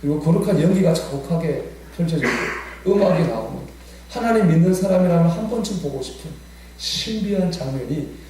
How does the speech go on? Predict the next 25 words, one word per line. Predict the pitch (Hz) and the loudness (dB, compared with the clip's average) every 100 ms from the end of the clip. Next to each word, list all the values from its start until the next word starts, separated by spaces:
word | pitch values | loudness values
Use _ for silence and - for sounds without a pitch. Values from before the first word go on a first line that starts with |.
| - | -16
그 | 131 | -10
성전에서 | 127 175 170 156 120 - 113 | -6 0 0 0 -4 -8 -12
나타납니다. | 107 139 - 127 101 - - - - - - - | -10 -10 -8 -8 -12 -16 -20 -20 -20 -20 -20 0
그때 | 170 175 160 | 0 4 4
이사야가 | 139 160 143 | 4 4 2
한 | 135 | 0
말이 | 127 135 | -2 -4
뭔지 | 110 113 | -6 -8
아십니까? | 95 - 151 - - - - - - - | -10 -12 -14 -16 -18 -20 -20 -20 -20 -10
"화로다, | 165 156 135 123 120 - - - - | -2 0 0 -2 -4 -10 -18 -20 -14
나여 | 123 113 110 110 | -6 -4 -4 -6
죽게 | 104 - - - | -8 -6 -6 -8
되었도다." | - - - 143 165 - - - - - - | -8 -10 -12 -14 -16 -18 -20 -20 -20 -20 -2
내가 | 151 170 | 2 4
입술이 | 185 - 196 - | 4 2 2 2
부정한 | 170 170 160 139 | 4 4 4 2
자로서, | 127 - - - - - - - | 0 -4 -8 -12 -14 -16 -18 -4
입술이 | 139 - 143 139 | -4 0 -2 0
부정한 | 160 160 156 156 | 2 4 4 2
자 | - 165 151 | 2 4 4
중에서 | 165 165 147 165 190 202 - - - | 4 4 4 4 2 2 -6 -12 -12
하나님을 | - 160 139 120 139 165 - - - - - | -4 -2 -2 -4 -6 -6 -10 -18 -20 -20 -10
배웠으며 | 110 110 - 180 151 151 175 - - - - - - | -6 -6 -6 -10 -10 -10 -10 -12 -18 -20 -20 -20 -16
하고 | 123 117 | -12 -10
자신의 | 117 123 - 135 160 - | -8 -6 -4 -2 -2 -4